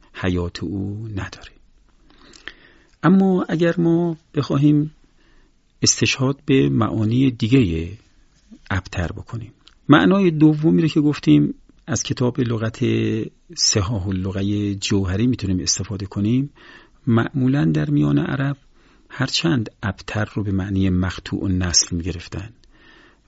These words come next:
ولی مقطوع النسل بودن موضوعیت نداشت. عموماً این معنا رو لازمه از میان رفتن یاد یک شخص می‌گرفتن.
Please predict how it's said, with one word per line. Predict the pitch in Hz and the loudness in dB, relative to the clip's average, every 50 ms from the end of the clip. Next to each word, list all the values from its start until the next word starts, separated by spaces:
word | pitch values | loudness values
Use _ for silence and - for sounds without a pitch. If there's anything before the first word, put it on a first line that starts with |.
| _ | _
ولی | - 127 151 170 | -2 0 2 4
مقطوع | 156 131 120 117 - - - - 131 127 | 4 4 4 2 0 -4 -4 -4 -2 0
النسل | 131 123 117 117 120 117 110 - - - - _ | 2 2 2 2 0 2 2 0 0 0 -6 _
بودن | 120 117 120 123 139 160 170 | -4 -2 0 0 0 0 2
موضوعیت | 160 156 151 143 139 135 135 135 139 139 139 143 139 - - | 2 4 4 4 2 2 0 0 2 2 2 0 0 -2 0
نداشت. | 151 135 98 78 85 87 - - - - - - _ _ - - - - _ _ _ _ - | 0 0 0 -2 -4 -8 -8 -8 -8 -8 -10 -20 _ _ -20 -20 -20 -20 _ _ _ _ 0
عموماً | 123 120 123 120 123 131 143 160 165 156 156 147 - - | 2 2 2 2 2 2 2 2 2 2 0 0 -4 -4
این | _ 165 160 156 139 113 | _ 2 4 6 6 4
معنا | 104 101 - - 117 117 127 127 | 2 0 -2 -2 -2 0 0 0
رو | 113 107 98 87 90 90 127 - _ _ _ _ - | -2 -4 -4 -6 -8 -10 -12 -18 _ _ _ _ -6
لازمه | - 101 98 104 104 104 107 107 107 101 110 113 107 107 117 139 165 160 156 156 156 156 151 151 151 156 156 _ - - _ _ _ | -2 0 0 0 0 0 -2 -2 -2 -2 -2 0 0 0 2 0 0 0 0 0 0 0 0 -2 -4 -6 -8 _ -20 -20 _ _ _
از | - 101 98 95 95 95 98 | -4 -2 -2 -2 -2 -2 -2
میان | 110 110 107 104 101 101 98 98 98 | 0 0 0 0 0 0 -2 -4 -4
رفتن | 104 95 - - - 131 131 135 | -8 -8 -8 -6 -2 0 0 2
یاد | 135 135 127 117 113 117 120 135 160 160 151 139 131 | 2 2 0 0 0 0 0 2 2 0 0 -2 -2
یک | 117 107 98 - | -2 -2 -2 0
شخص | - - - - 113 95 - - - - - | 0 0 0 0 -2 -2 0 -2 -2 -2 -4
می‌گرفتن. | 92 - 92 92 92 - - 104 101 | -10 -12 -14 -14 -16 -16 -16 -16 -16